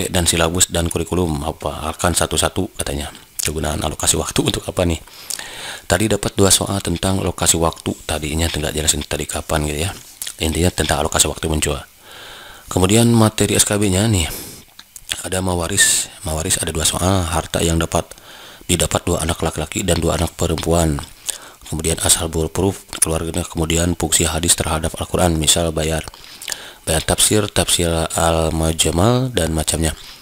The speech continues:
Menunjukkan mana matan rawi, ayat Arab, ayat Arab yang digarisbawahi. Oh, berarti ayat-ayat tergarisbawahi ada seluruh pengaki ya sudah bagikan gitu contoh-contohnya ya.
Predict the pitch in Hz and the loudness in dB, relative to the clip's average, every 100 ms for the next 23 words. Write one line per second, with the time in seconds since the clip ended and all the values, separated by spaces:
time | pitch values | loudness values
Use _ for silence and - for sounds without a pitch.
0 | - - - - - 165 85 85 85 87 | -12 -10 -12 -10 -2 0 2 2 2 2
1 | 90 - 156 82 - 78 82 95 - 82 | 2 0 -2 -2 -2 -2 -2 -2 -2 0
2 | 80 85 85 85 - 80 82 80 78 82 | 0 0 2 0 0 0 0 0 0 0
3 | 104 - - - - - 82 80 82 85 | 0 -6 -18 -18 -6 2 2 4 2 4
4 | 80 76 98 95 - 71 - 78 - - | 2 2 2 2 -2 -4 -4 -2 -2 -4
5 | - - 76 - 78 85 78 73 78 71 | -4 -2 0 0 0 0 2 2 0 -6
6 | - - 71 76 - 78 69 - 82 78 | -8 -8 -4 -4 -2 0 0 0 -2 -4
7 | 78 - 76 78 78 - - - 80 73 | -4 -4 -2 0 0 -2 -2 -2 -2 -2
8 | 76 | 0